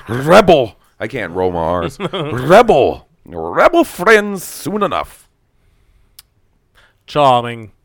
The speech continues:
Speaker 2: to the last.
Speaker 1: It'll be interesting to watch that back to back with A New Hope. I'm looking forward to it. I'm wondering.
Speaker 2: Kids, when they watch it, they'll be like, "He got a lot older."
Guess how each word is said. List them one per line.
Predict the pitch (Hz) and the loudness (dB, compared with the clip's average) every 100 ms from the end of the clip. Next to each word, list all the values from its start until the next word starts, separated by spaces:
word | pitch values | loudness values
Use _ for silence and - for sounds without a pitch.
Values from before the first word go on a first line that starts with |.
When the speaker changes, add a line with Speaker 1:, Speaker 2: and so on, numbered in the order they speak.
| _ - | _ -8
Speaker 2:
to | |
the | 139 120 | -4 -4
last. | 120 117 110 107 - - _ - | -4 -4 -6 -8 -18 -20 _ -10
Speaker 1:
It'll | 147 | -6
be | 143 156 | -4 -4
interesting | 135 135 135 - 131 | -4 -6 -8 -8 -6
to | 110 | -6
watch | 101 98 98 - | -2 -2 -4 -2
that | 98 92 - | 0 0 -4
back | 87 80 | -6 -6
to | - | -12
back | 78 76 71 | -12 -12 -12
with | - 73 _ | -18 -20 _
A | - | -18
New | 78 71 | -16 -14
Hope. | 62 50 - - | -14 -16 -16 -10
I'm | 98 113 | -8 -8
looking | 127 113 | -8 -10
forward | 92 107 110 117 113 | -10 -4 -2 -2 -4
to | 139 143 | -4 -4
it. | - _ _ _ _ _ - | -4 _ _ _ _ _ -10
I'm | 101 | -6
wondering. | 104 110 110 110 107 107 110 _ _ _ _ _ _ | -2 -2 -2 -6 -6 -10 -16 _ _ _ _ _ _
Speaker 2:
Kids, | 185 185 208 175 - | -2 0 0 -4 -14
when | 185 | -8
they | 196 | -6
watch | 196 202 | -4 -6
it, | 202 | -8
they'll | 156 | -8
be | |
like, | 120 | -10
"He | - 170 | -10 -12
got | 175 117 | -10 -12
a | |
lot | 98 127 139 _ | -12 -14 -14 _
older." | - 113 131 90 92 95 | -12 -8 -10 -12 -20 -20